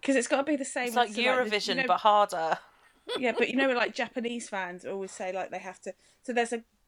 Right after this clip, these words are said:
Speaker 1: um, a New Kids fan called Hide who learnt to speak English via New Kids songs, and
Speaker 2: Wow.
Speaker 1: but obviously, like, when you translate it through to Japanese, it loses its
Speaker 2: Mm.
Speaker 1: meaning because you, not all the words
Speaker 2: Mm.
Speaker 1: have words in Japanese, and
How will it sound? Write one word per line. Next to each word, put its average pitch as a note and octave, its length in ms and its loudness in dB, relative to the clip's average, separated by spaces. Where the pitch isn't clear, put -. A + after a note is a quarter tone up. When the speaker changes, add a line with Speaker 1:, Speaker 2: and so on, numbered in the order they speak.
Speaker 1:
um, G3+ 280 0
a G3+ 420 -2
New G#3+ 200 -2
Kids - 200 -12
fan F3 240 -6
called F3+ 260 -12
Hide G3+ 440 -4
who G#3+ 140 -6
learnt G3 360 -2
to G3+ 100 -14
speak - 420 -8
English F3+ 540 -8
via F3 240 -2
New F3+ 180 -6
Kids - 260 -12
songs, G#3+ 420 -6
and F3+ 300 -2
Speaker 2:
Wow. E3 220 -8
Speaker 1:
but - 220 0
obviously, G3+ 460 -4
like, G3 260 2
when G3 240 -2
you F#3+ 80 -8
translate F#3+ 540 -4
it - 180 -8
through F#3 400 -10
to F#3 80 -12
Japanese, G3 500 -4
it - 80 -4
loses F3 300 -4
its D#3 140 -4
Speaker 2:
Mm. - 20 -2
Speaker 1:
meaning G#3 360 2
because F3+ 260 -8
you, - 220 -6
not G3 200 2
all F3 180 4
the F3+ 100 0
words F3 300 4
Speaker 2:
Mm. E3 40 -10
Speaker 1:
have E3+ 180 0
words F3+ 360 4
in F3 180 -2
Japanese, F#3 580 -2
and F3 160 -8